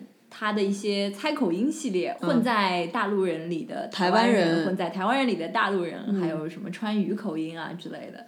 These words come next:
Speaker 2: 对，
Speaker 1: 都
Speaker 2: 这种什么混进什么什么人，劝大家不要冒充北京人啊！你这，除非你这京腔讲得很好，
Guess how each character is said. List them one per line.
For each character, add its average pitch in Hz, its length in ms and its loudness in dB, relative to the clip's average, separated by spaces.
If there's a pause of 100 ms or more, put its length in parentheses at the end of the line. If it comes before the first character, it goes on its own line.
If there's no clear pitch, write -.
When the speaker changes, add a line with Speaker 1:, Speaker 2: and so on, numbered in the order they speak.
Speaker 2:
对， 165 240 -2
Speaker 1:
都 392 80 -2
Speaker 2:
这 415 100 -2
种 190 260 4
什 247 80 4
么 277 80 8
混 359 240 6
进 302 160 8
什 240 80 2
么 262 160 6
什 254 100 4
么 247 100 6
人， 208 260 6
劝 294 140 2
大 294 80 6
家 277 120 6
不 262 100 2
要 226 80 8
冒 254 140 6
充 247 160 6
北 - 140 0
京 170 180 2
人 123 160 -2
啊！ 67 160 -8
你 196 140 2
这， 202 140 2
除 226 200 4
非 339 140 6
你 285 60 8
这 196 120 8
京 254 160 8
腔 294 180 8
讲 202 180 6
得 175 80 2
很 185 160 4
好， 185 280 2